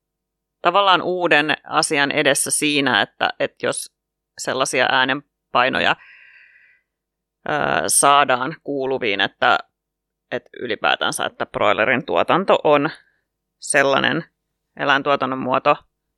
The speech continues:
jota ei pysty parantaa, sitä ei kannata parantaa, sitä ei voi käytännössä taloudellisesti tehdä sellaisia riittäviä parannuksia tai tällaisia reformistisia,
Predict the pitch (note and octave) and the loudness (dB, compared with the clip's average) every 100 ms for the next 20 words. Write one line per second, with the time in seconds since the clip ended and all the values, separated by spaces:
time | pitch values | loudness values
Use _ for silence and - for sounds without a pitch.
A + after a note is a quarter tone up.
0 | - C#3+ C3 C3 F3+ - D3 - D3 B2+ | -4 -2 0 2 0 2 -2 -2 -4 0
1 | C3 B2+ B2+ C#3+ C#3 D3 - _ _ _ | 2 2 0 2 4 4 2 _ _ _
2 | - - C#3+ B2 E3+ - C#3 C3 C#3 B2 | -14 -6 -2 2 2 0 -2 -2 -4 -2
3 | B2 B2+ - C3 C3 - - B2+ A2+ F#2 | 0 0 2 4 4 2 -6 -4 0 0
4 | C#3 C#3 C3+ - C#3+ E3+ F3 D#3+ - C#3+ | 0 0 -2 0 0 0 -2 -6 -8 -4
5 | C#3 - D#3+ F3+ F3+ F3 D#3+ E3 D#3+ - | -4 -2 0 2 4 2 0 -2 -6 0
6 | D3+ - - - _ - - _ _ _ | -2 -2 -18 -20 _ -20 -20 _ _ _
7 | - D#3 D#3 D3 D#3 D3+ D3 C#3+ B2+ - | 0 2 4 2 2 2 2 2 2 -2
8 | _ _ - D3+ D3+ C#3 - B2 B2+ - | _ _ -16 -6 -4 -2 -4 0 0 0
9 | B2+ B2+ C3 C3 - B2 - - _ _ | 0 0 -2 -8 -6 -4 -4 -8 _ _
10 | - - D#2+ - - - C#3 - _ - | -8 -6 -6 -6 -6 -6 -6 -10 _ -8
11 | - - - D3 - - C#3 D3 | -6 -6 -6 -10 -10 -8 -4 -6